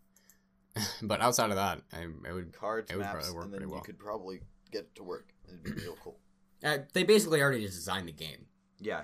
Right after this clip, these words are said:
Speaker 2: you just need
Speaker 1: It's
Speaker 2: to
Speaker 1: just you, you have to
Speaker 2: figure out how
Speaker 1: physically
Speaker 2: attack
Speaker 1: make
Speaker 2: and
Speaker 1: it.
Speaker 2: defense work, which could be based on, like, the Betrayals board games,
Speaker 1: Mm-hmm.
Speaker 2: where each of you roll a certain number of special dice, and that number is your stat, and basically the difference is dealt in damage to whoever.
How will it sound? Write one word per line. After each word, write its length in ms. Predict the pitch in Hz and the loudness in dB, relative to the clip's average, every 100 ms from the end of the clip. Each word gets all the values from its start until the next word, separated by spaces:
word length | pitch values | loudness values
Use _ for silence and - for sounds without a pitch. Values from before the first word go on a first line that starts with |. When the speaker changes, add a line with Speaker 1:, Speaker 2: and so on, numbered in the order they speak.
| - | -8
Speaker 2:
you 80 | 113 | -10
just 140 | 117 | -6
need 80 | 120 | -4
Speaker 1:
It's 80 | 113 | -2
Speaker 2:
to 60 | |
Speaker 1:
just 120 | 104 104 | 0 0
you, 120 | 110 | 0
you 40 | |
have 100 | 104 | 0
to 80 | 107 | 0
Speaker 2:
figure 220 | 104 110 | 0 2
out 40 | 107 | 2
how 20 | 101 101 | 2 0
Speaker 1:
physically 20 | - | 0
Speaker 2:
attack 100 | 101 | -2
Speaker 1:
make 40 | 98 | -2
Speaker 2:
and 40 | 104 | -6
Speaker 1:
it. 20 | |
Speaker 2:
defense 280 | - 92 - | -6 -8 -6
work, 180 | 90 87 | -8 -8
which 240 | 101 - | -10 -12
could 220 | - 156 131 _ _ _ _ _ _ | -10 -8 -10 _ _ _ _ _ _
be 100 | 120 | -12
based 340 | 117 113 113 117 | -4 -4 -2 0
on, 200 | 110 101 | 0 0
like, 260 | 98 - - _ _ - | -2 -2 -16 _ _ -4
the 100 | 104 | -2
Betrayals 560 | 92 - 92 98 98 - | -2 0 2 2 0 -4
board 300 | - 107 107 | -2 0 0
games, 320 | 117 120 127 _ _ _ _ - | -4 -8 -12 _ _ _ _ -10
Speaker 1:
Mm-hmm. 200 | 101 98 | -6 -2
Speaker 2:
where 300 | 98 90 - - | 0 0 -4 -10
each 200 | 107 104 | -10 -10
of 100 | 98 | -8
you 140 | 101 | -6
roll 320 | 98 98 101 | -4 -2 -2
a 40 | 90 | -4
certain 340 | - 95 98 | -6 -6 -6
number 320 | 95 95 92 | -6 -4 -4
of 160 | 90 - | -6 -6
special 380 | - 92 95 92 | -6 -6 -6 -6
dice, 420 | 87 95 - - _ _ _ _ _ _ | -6 -4 -6 -10 _ _ _ _ _ _
and 140 | 98 95 | -8 -8
that 120 | 85 | -6
number 320 | 90 90 87 | -6 -4 -4
is 120 | 85 | -6
your 80 | 90 | -8
stat, 380 | - 90 85 87 | -8 -4 -4 -4
and 100 | 92 | -8
basically 440 | 85 82 - 85 82 - | -6 -8 -8 -12 -12 -12
the 80 | |
difference 480 | 78 87 - 90 - | -8 -8 -6 -12 -12
is 220 | 80 - | -14 -12
dealt 280 | - 87 82 | -8 -8 -8
in 100 | 85 | -12
damage 360 | 78 85 87 80 | -12 -12 -12 -14
to 100 | 90 | -14
whoever. 480 | 82 82 82 90 | -8 -8 -6 -8